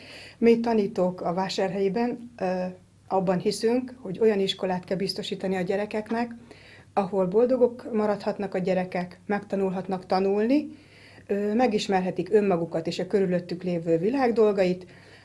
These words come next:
ö, ahol ezt megélhetik, az iskolai, ö, lét ünnepnapjait és a hétköznapjait egyaránt. És ez a, a Vá-, Vásárhelyi András, ö, tagiskolára jellemző, tehát ez pont az a hely.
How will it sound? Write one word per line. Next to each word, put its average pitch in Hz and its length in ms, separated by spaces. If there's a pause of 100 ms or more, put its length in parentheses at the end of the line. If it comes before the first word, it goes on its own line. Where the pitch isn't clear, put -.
(160)
ö, 190 300
ahol 190 260
ezt 170 180
megélhetik, 220 800 (160)
az 185 140
iskolai, 175 760 (200)
ö, 180 300
lét 196 340
ünnepnapjait 190 680
és 185 120
a 196 40
hétköznapjait 180 720
egyaránt. 175 540 (1120)
És 214 180
ez 208 100
a, 196 360
a 185 260
Vá-, 190 300 (160)
Vásárhelyi 185 880 (180)
András, 185 540
ö, 180 280
tagiskolára 180 760 (760)
jellemző, 180 520
tehát 175 260
ez 196 140
pont 175 260
az 165 80
a 170 80
hely. 160 260